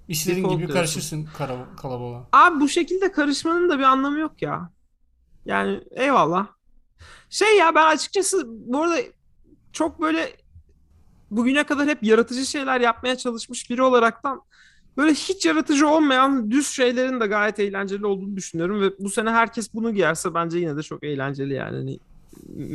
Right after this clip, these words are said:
Speaker 2: maksat millet böyle bir şeyler giyinip çıksın dışarıya ya.
Speaker 1: Eğlensin.
Speaker 2: Aynen abi.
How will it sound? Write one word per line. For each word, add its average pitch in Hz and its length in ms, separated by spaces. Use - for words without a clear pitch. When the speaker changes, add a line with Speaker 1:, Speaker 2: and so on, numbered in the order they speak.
Speaker 2:
maksat 170 480
millet 170 360
böyle 160 160
bir 165 60
şeyler 165 260
giyinip 143 360
çıksın - 340
dışarıya - 380
ya. 151 200
Speaker 1:
Eğlensin. 127 580
Speaker 2:
Aynen 220 320
abi. 135 280